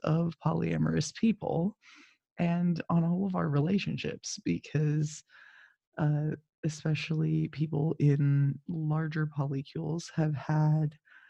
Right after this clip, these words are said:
kind of an interesting year of it. Uh, and I know that as someone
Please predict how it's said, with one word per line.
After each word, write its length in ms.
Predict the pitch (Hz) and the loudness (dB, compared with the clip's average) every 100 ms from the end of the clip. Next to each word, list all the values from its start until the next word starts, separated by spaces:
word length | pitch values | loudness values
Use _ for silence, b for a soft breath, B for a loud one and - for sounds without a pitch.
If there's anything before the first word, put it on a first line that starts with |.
| B B B _ - | B B B _ -16
kind 420 | - 165 160 165 | -4 0 0 2
of 240 | 165 160 - | 0 0 2
an 280 | 160 160 156 160 | 4 6 4 4
interesting 1120 | 151 147 160 156 151 - - 156 156 156 - | 4 4 4 4 2 0 -2 0 0 -2 -4
year 400 | 160 170 196 165 | -4 0 0 0
of 140 | 151 | -2
it. 320 | 143 165 233 - _ B B B B _ - | -2 0 0 -2 _ B B B B _ 0
Uh, 380 | 151 151 151 - | 2 4 2 0
and 180 | 160 165 | 2 2
I 140 | 160 165 | 2 2
know 360 | 160 156 160 | 2 2 0
that 200 | 160 - - | -2 -2 0
as 300 | 147 151 147 | 2 2 -2
someone 960 | - 156 156 151 151 151 151 151 | -2 4 6 8 6 4 2 -2